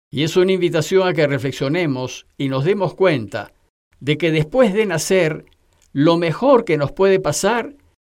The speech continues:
es volver a nuestro Padre, pues con Él viviremos para siempre, en felicidad eterna, y que es posible aquí y ahora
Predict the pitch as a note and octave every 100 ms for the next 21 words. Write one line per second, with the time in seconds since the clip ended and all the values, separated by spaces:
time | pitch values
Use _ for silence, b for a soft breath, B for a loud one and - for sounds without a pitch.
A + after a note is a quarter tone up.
0 | _ F3 D#3+ D#3+ D#3+ G3 F3 D3+ D3+ D3
1 | - C3+ D#3+ C#3 F#2+ - G2+ _ _ _
2 | _ _ _ _ E3 - D#3 E3+ G#3+ G#3
3 | E3+ D3+ D3 D#3+ D3 - D3 C#3+ - F3
4 | B2+ A2+ B2+ B2 - _ _ _ D3+ D#3
5 | D3+ D#3 D#3 E3+ F3+ G3 E3+ E3+ C#3 F#2+
6 | F#2+ - _ _ _ _ _ _ - G3+
7 | B3 G#3+ F3+ D3+ A#3 G#3 D#3 C#3 C#3 C3+
8 | C#3 G#3 E3+ D3+ F3 G#3+ C#3+ A#2+ -